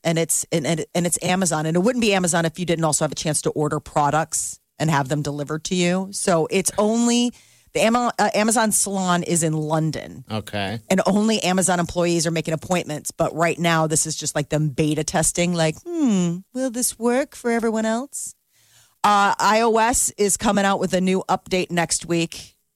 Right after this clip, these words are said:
Speaker 1: Another, <laughs> another month, another Apple update. So the I O S operating system yesterday was the, uh, spring event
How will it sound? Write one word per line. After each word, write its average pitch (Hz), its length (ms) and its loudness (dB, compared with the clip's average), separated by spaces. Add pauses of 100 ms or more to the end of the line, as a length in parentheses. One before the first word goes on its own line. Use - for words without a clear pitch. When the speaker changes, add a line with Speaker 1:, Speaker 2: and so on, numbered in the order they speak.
(100)
Speaker 1:
Another, 180 260 0 (120)
<laughs> - 80 -10
another 190 360 0
month, 233 560 0
another 180 400 0
Apple 175 360 -2
update. 107 600 -8 (600)
So 175 400 2
the 170 140 2
I 185 160 4
O 190 80 2
S 185 240 0
operating 175 420 0
system 180 340 0
yesterday 175 540 2
was 156 400 0
the, 156 240 0
uh, 143 140 0
spring 180 400 0
event 147 340 0